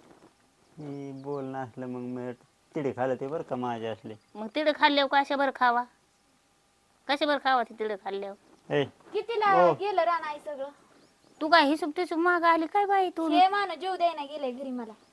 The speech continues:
Speaker 2: जीव द्यायना का जीव द्यायला लागले?
Speaker 3: जीव नाही देत ते, मग जीव घेईन.
Speaker 2: मग जीव देऊन दे दिला तर त्यांनी जीव, तुला काय करायची? तू आपली चांगली राह.
Speaker 3: आणि मला नवरा?
Speaker 2: मग ती पैशाच्या मागचं काय करावं? नवरा गेला तर गेला आणि राहिला तर राहिला.
Speaker 1: बघितलं का बोलणं?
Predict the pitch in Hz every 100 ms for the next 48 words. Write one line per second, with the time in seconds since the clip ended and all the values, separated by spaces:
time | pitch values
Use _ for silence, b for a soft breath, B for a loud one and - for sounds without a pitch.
0 | _ _ _ _ _ _ 202 269 302 330
1 | 349 330 302 320 330 370 339 294 233 214
2 | 208 254 269 392 427 453 440 466 - 392
3 | 349 311 370 381 392 381 302 302 233 -
4 | _ _ _ _ _ _ 220 208 208 285
5 | 302 277 349 330 320 320 302 269 254 240
6 | 214 208 220 254 294 202 302 262 214 208
7 | 226 226 214 190 214 190 180 175 165 _
8 | _ _ _ _ _ _ 262 269 294 302
9 | 311 311 _ _ _ _ _ _ _ _
10 | _ - 240 240 269 359 330 302 294 302
11 | 285 247 269 294 269 220 202 196 190 185
12 | 196 208 185 185 190 185 180 180 175 170
13 | - 170 165 233 226 208 180 185 170 156